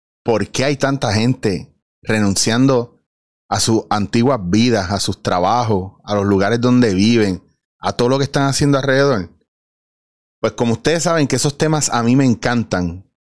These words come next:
yo traje al querendón de la casa, y digo el querendón de la casa porque ustedes saben que lo próximo que viene es un programa entre este ser y yo. Va a tener que pasar,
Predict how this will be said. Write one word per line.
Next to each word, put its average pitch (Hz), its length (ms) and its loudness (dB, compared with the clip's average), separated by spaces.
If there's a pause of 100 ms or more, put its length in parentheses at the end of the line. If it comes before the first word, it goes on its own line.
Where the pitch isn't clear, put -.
(120)
yo 104 220 -2
traje 123 460 0
al 95 180 -4
querendón 90 480 0
de 110 80 2
la 117 100 0
casa, 135 380 0
y 104 40 0
digo 95 160 2
el 95 100 -2
querendón 117 360 0
de 123 60 2
la 123 100 0
casa 139 240 -2
porque 107 220 -2
ustedes 107 240 -2
saben 135 240 0
que 120 100 -2
lo 104 120 0
próximo 113 360 0
que 117 140 -2
viene 117 420 0
es - 280 -4
un 107 140 0
programa 117 440 0
entre 123 260 0
este 110 240 -4
ser 131 420 -2
y 98 160 2
yo. 95 300 0 (840)
Va 95 60 0
a 92 40 -2
tener 120 180 -2
que 156 120 -2
pasar, 220 460 -4